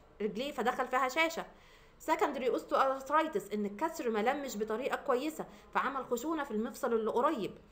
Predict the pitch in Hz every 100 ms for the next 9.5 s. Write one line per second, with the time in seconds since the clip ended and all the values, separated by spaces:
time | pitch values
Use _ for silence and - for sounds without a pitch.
0 | - - - - - 302 294 269 - 214
1 | 262 294 247 220 233 302 277 - - 247
2 | 247 311 220 - - - - 220 220 269
3 | 269 - 208 202 311 311 247 233 - -
4 | - 214 262 285 220 - 240 - - -
5 | - - 202 294 294 277 285 277 262 220
6 | 214 247 269 254 240 262 262 254 240 330
7 | - 180 165 - - - - - 302 269
8 | 208 - 285 262 247 285 302 196 - -
9 | 208 220 254 311 -